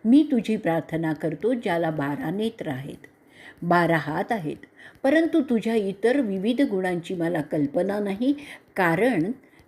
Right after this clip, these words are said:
ते माझ्या समजण्याच्या पलीकडेच आहेत. मी एक ब्राह्मण, तुला आणि सगळ्या ब्राह्मणांना स्कंदाच्या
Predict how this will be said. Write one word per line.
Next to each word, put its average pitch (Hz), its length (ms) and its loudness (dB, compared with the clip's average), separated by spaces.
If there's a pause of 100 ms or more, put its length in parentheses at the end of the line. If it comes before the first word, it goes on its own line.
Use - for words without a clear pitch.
(140)
ते 247 100 6
माझ्या 220 340 0
समजण्याच्या 170 800 -2
पलीकडेच 165 680 0
आहेत. - 240 -14 (600)
मी 302 120 6
एक 302 180 4
ब्राह्मण, 185 580 0 (580)
तुला 262 200 6
आणि 233 220 0
सगळ्या 185 420 2
ब्राह्मणांना 165 600 0
स्कंदाच्या 180 720 0